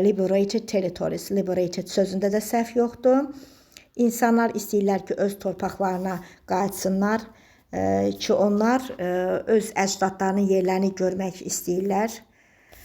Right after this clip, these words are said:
görə bilsinlər və onların əksəriyyəti də azad olmuş ərazilərdə yaşamağa və işləməyə hazırdırlar. Yeddinci, for example, my homeland Kəlbəcər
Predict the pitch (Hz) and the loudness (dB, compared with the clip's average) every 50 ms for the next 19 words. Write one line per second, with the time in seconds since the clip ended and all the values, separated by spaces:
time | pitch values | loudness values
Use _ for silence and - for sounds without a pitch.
0 | - - - - - - - - - - - - - - - 208 202 202 196 196 | -20 -20 -20 -20 -20 -20 -16 -12 -10 -10 -10 -10 -8 0 4 4 6 6 6 4
1 | 196 185 185 - - 196 196 196 208 240 240 226 240 - 233 240 240 247 269 277 | 4 2 0 0 0 0 2 2 0 0 0 0 2 2 4 4 4 4 2 2
2 | 262 262 220 226 - - 233 208 208 214 208 196 202 - 220 214 190 185 190 196 | 0 -2 -4 -4 -4 -2 -2 0 0 0 -2 -2 -2 -4 -2 0 0 2 2 0
3 | 226 254 - - - - - - 202 208 202 226 220 208 196 190 185 190 185 180 | 0 -2 -6 -12 -20 -10 -4 0 0 2 4 2 4 4 4 4 2 0 -2 -4
4 | - - - - - 196 190 185 190 185 - 185 180 175 170 175 175 175 185 190 | -8 -10 -8 -4 -2 0 0 0 0 -2 -2 -2 -2 0 0 -2 -2 -2 0 0
5 | 202 226 233 214 190 190 - - 196 190 190 196 220 220 220 - - - - - | 0 0 0 0 -2 -2 -2 -4 -2 -2 0 0 0 0 -2 -2 -4 -4 -2 -2
6 | 175 175 175 180 180 190 208 220 208 - 214 208 196 202 180 175 175 175 175 165 | 0 0 0 0 0 0 0 -2 -2 -2 -2 -2 -2 -2 -2 -4 -2 -2 -4 -4
7 | 175 180 170 170 - - - - - - - _ _ - 233 233 233 - 214 196 | -4 -4 -6 -6 -8 -10 -16 -20 -20 -20 -20 _ _ 2 2 2 4 2 2 2
8 | 196 190 208 233 240 240 - 311 302 240 226 220 240 226 226 220 220 220 214 208 | 2 2 2 0 0 0 0 -2 0 0 0 0 2 2 2 2 2 0 2 2
9 | 202 196 202 202 196 - 208 233 262 285 277 262 233 220 196 190 190 - - 196 | 2 2 2 0 0 0 2 2 2 4 4 2 2 2 0 -2 -4 -6 -4 -4
10 | 175 180 175 180 170 175 - 180 175 175 | -2 -2 -2 -2 -4 -2 -2 -4 -4 -4